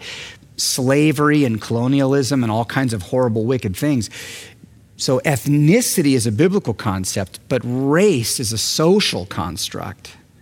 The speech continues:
But you can find everywhere in the Bible the sin of,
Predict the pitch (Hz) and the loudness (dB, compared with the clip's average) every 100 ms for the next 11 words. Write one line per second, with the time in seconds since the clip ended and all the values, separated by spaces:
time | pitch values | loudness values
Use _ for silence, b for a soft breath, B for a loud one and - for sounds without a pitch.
0 | B B B B B B B - 127 147 | B B B B B B B 0 2 2
1 | 147 - - 175 196 247 233 - 113 113 | 0 -2 0 4 4 4 2 2 2 2
2 | 113 190 220 208 151 120 113 104 104 98 | 0 2 2 2 2 2 0 0 -2 -2
3 | 95 98 101 101 104 _ - - - - | -2 -4 -4 -6 -10 _ -14 -6 -4 -2
4 | 143 123 110 101 - | 0 0 0 -4 -10